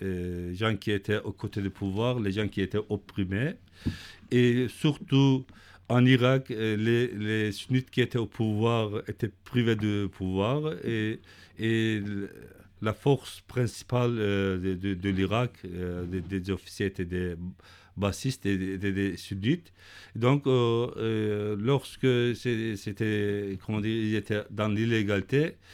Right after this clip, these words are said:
qu'on trouvait une alliance dans, euh, euh, l-, euh, le Daesh.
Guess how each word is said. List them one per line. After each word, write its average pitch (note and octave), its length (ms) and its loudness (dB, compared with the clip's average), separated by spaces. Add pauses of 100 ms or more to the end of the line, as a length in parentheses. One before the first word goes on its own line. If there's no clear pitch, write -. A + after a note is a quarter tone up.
(240)
qu'on B2 340 4
trouvait A#2 480 -2
une A#2+ 140 -2
alliance A#2 760 -2 (200)
dans, A2 180 -2 (380)
euh, G2 500 0 (640)
euh, G2+ 640 4
l-, G2+ 300 -4 (380)
euh, G2 720 0
le G#2+ 160 2
Daesh. A#2 680 4